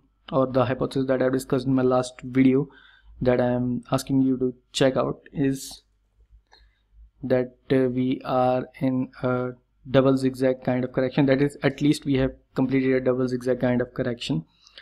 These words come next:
which is this A B C followed by X followed by another A B C, and we are either going to make another X wave and complete this downfall as a triple zigzag,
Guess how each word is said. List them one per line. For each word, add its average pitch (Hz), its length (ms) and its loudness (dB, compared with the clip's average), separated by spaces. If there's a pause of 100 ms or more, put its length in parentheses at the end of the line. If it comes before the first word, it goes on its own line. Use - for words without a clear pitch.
(400)
which 135 240 0
is 131 160 2
this 127 360 -8 (220)
A 131 160 4
B 131 220 -2
C 135 580 -4 (180)
followed 127 260 2
by 127 200 2
X 139 280 -2
followed 131 300 -2
by 131 80 -4
another 127 380 -2
A 127 160 0
B 127 200 -4
C, - 420 -8 (1300)
and 147 200 4
we 151 160 8
are 151 180 4
either 139 320 2
going 135 460 4
to 139 320 4 (400)
make 135 240 4
another 131 280 4
X 135 320 0
wave 131 240 2 (480)
and 131 460 -2
complete 131 520 2 (280)
this 135 320 0 (140)
downfall 131 640 4
as 131 160 2
a 127 60 2
triple 143 300 0
zigzag, 131 480 -2